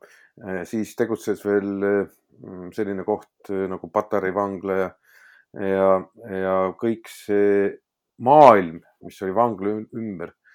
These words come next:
oli täielikult teistsugune. Ehk, äh, igasugused tõendid võisid liikuda. Äh, ja ma arvan, et, äh, hea raha eest võis ka näiteks,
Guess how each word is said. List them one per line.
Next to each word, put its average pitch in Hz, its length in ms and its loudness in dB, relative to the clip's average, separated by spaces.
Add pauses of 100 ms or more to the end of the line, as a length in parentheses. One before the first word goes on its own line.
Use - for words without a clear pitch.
(280)
oli 98 280 -6
täielikult 107 500 2
teistsugune. 98 680 -4 (680)
Ehk, - 520 -10
äh, 95 440 2 (1400)
igasugused 131 480 -2
tõendid 107 400 2
võisid 98 300 -8
liikuda. 95 560 -6 (540)
Äh, 95 640 0
ja 92 160 0
ma 104 120 2
arvan, 101 300 -2
et, - 260 -12
äh, 101 420 0
hea 117 160 4
raha 107 300 4
eest - 200 -8
võis 101 200 -6
ka 98 140 -10
näiteks, 95 320 -12